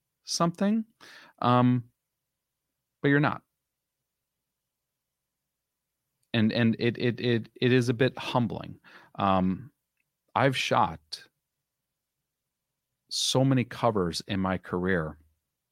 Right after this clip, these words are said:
I don't feel I'm owed any of them or any future covers. I, I,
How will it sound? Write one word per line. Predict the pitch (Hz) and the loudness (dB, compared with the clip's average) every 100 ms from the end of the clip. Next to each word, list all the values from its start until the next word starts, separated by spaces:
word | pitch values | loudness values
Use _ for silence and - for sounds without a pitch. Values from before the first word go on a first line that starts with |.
| _ _ _ _ _ _ _ _ - - | _ _ _ _ _ _ _ _ -16 -4
I | 113 | 0
don't | 135 - | 0 2
feel | 107 | 0
I'm | 90 - | 0 -2
owed | 92 101 80 73 - _ _ _ _ _ - | -4 -2 -4 -10 -16 _ _ _ _ _ -8
any | 101 95 | -4 -4
of | 76 | -6
them | 76 - - _ _ _ - | -12 -16 -20 _ _ _ -4
or | 104 - | -2 0
any | 107 110 | 0 0
future | - 87 - - - _ - - - - _ _ | -4 -12 -10 -10 -12 _ -20 -20 -20 -20 _ _
covers. | - 82 64 67 - | -4 -4 -4 -8 -4
I, | 92 - | -4 -4
I, | 90 87 85 85 | -2 -2 -4 -8